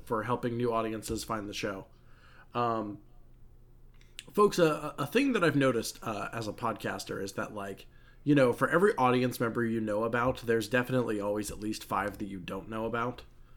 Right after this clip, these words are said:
or whatever that ratio may be. Um, Leslie, I don't know if I told you about this. Uh, two weeks ago, I got a written email,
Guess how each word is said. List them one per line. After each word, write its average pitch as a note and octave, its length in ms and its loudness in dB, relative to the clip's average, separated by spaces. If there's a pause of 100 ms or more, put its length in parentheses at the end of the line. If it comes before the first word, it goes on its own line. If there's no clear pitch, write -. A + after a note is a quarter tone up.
(420)
or A2 80 -6
whatever C#3+ 280 6
that A2+ 200 4
ratio G#2+ 380 -2
may F#2+ 160 -8
be. F#2 300 -8 (300)
Um, F#2+ 420 -6 (1400)
Leslie, D3 240 4
I B2 80 0
don't D#3 100 4
know C3+ 80 6
if B2+ 80 2
I C3 60 4
told D3+ 220 2
you A#2+ 40 0
about G#2 180 -6
this. - 320 -8
Uh, G#2+ 220 -2 (100)
two A2 140 -2
weeks A2 220 0
ago, A#2+ 280 2
I A#2+ 120 0
got C3+ 160 4
a C3+ 100 6
written D3 500 2
email, C#3 520 0